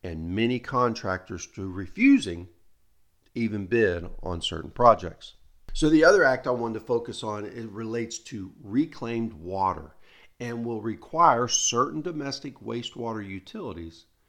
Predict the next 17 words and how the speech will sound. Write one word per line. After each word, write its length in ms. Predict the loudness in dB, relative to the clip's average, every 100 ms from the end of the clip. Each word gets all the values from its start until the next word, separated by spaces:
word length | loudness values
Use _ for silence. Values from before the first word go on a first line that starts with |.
| _ _ _ _
to 140 | 0
submit 540 | 2 4 2 0 0 -2
to 100 | -10
the 80 | -8
Department 520 | -8 -2 -2 -2 -6
of 80 | -4
Environmental 460 | 0 0 0 -4
Protection 680 | -8 -12 -10 -12 -12 -16 -18 _ _ _ _ _ _ _ _ -6
by 180 | -6
a 60 | -4
certain 400 | -4 -4 -4 0
date 320 | 2 2 -2 _ _ _ _ _ _ _
a 140 | -6
plan 580 | -6 -6 -2 0 0 -4
for 300 | -6 -8 -6
eliminating 1000 | -6 -4 0 0 2 0 -2 -6 -8 -10 _ _ _ -10
non-beneficial 1160 | 0 4 6 6 4 2 0 -2 -2 -4 -10